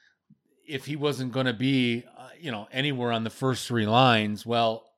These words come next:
<laughs> you're paying this guy almost thirty million dollars over the duration of this contract. So, obviously, Edmonton had a need. Ken Ha-, Ken Holland, the new general manager in Edmonton, found that he,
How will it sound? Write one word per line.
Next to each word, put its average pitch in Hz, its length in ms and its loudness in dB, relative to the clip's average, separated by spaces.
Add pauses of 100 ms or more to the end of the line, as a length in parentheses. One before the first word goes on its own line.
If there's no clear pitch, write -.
(440)
<laughs> - 760 -20
you're 147 280 0
paying 156 320 2
this 135 160 -2
guy 139 260 6
almost 131 320 -2
thirty 151 260 2
million 127 400 -2
dollars 123 440 2
over 120 180 -2
the 110 80 -4
duration 123 580 -2
of 113 140 -4
this 107 160 -6
contract. 117 720 -8 (380)
So, 127 500 -2 (220)
obviously, 120 760 2 (1040)
Edmonton 139 460 6
had 127 220 8
a 117 80 6
need. 135 420 2
Ken 131 240 2
Ha-, 127 420 2
Ken 131 220 2
Holland, 135 500 4
the 113 60 0
new 123 160 2
general 123 340 2
manager 123 480 4
in 120 60 2
Edmonton, 131 580 0
found 123 400 -4
that 113 120 0
he, 113 320 -4